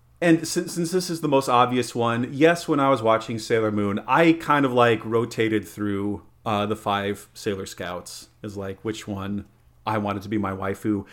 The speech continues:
even before I knew that was a term. Um, and no, it's not creepy, the fact that they were, like, high school, because I was in sixth grade. I was a twelfth, so that was, like, me having a crush on my peers. It's not weird. Um,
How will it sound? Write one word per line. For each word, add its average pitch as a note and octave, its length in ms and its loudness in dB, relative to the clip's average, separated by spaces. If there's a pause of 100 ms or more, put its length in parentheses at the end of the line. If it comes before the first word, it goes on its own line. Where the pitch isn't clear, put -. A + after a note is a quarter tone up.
even B3 200 2
before G#3+ 280 4
I D#3 80 6
knew D#3 160 8
that D3 100 8
was B2 140 2
a A#2 40 -2
term. G2 380 -4 (400)
Um, G2+ 400 2 (560)
and D3+ 280 4
no, F3+ 220 8
it's G3 140 2
not G3 220 0
creepy, C#3 540 2 (140)
the B2 200 2
fact B2 360 2
that A#2+ 160 -2
they B2 300 2
were, A2 440 2
like, G#2+ 320 0
high B2+ 200 0
school, G#2+ 380 2
because B2+ 340 -2
I D3+ 160 4
was G#3 320 2 (180)
in D3 140 4
sixth D#3+ 400 -2
grade. A#2 340 2
I A2+ 120 2
was D#3+ 100 2
a D3 60 -8
twelfth, C#3 280 0
so - 100 2
that E3+ 140 6
was, F#3 120 0
like, E3 320 4 (340)
me D3 160 6
having D3+ 300 4
a - 40 0
crush C3+ 300 0
on B2+ 120 2
my A2+ 120 0
peers. F#2+ 460 -8
It's A#2+ 140 -6
not A#2+ 240 4
weird. F#2+ 280 -8 (480)
Um, G#2 600 -2